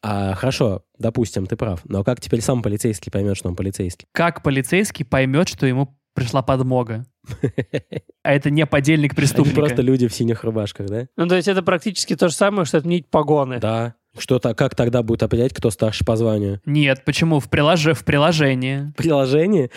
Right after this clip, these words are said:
Speaker 1: А, ты г-, дополненная реальность, ты наводишь на,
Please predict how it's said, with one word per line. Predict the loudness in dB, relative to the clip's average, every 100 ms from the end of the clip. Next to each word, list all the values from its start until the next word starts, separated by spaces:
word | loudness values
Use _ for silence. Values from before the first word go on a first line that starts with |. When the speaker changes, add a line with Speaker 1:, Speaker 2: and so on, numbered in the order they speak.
| -10
Speaker 1:
А, | -4 -2
ты | -2 -4
г-, | -2 0
дополненная | 2 2 4 4 2
реальность, | 2 0 0 -2
ты | -2
наводишь | 0 0 0 -2
на, | -4 -4 -2 -4 -4 -6